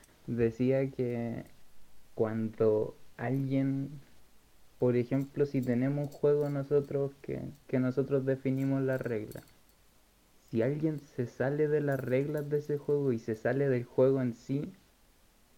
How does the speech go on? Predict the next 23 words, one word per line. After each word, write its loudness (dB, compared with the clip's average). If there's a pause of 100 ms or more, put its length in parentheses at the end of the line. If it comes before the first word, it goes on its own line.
(760)
tú 2
no -2
estás -4
obligado 4
a 0
seguir 4
en 0
el -2
juego, 0
po. -10 (300)
O 0
sea, -2 (720)
¿por 2
qué 6
tú 2
seguir 4
respetando 2
el -2
juego 2
y, -2 (120)
y -6
sus 0
normas -2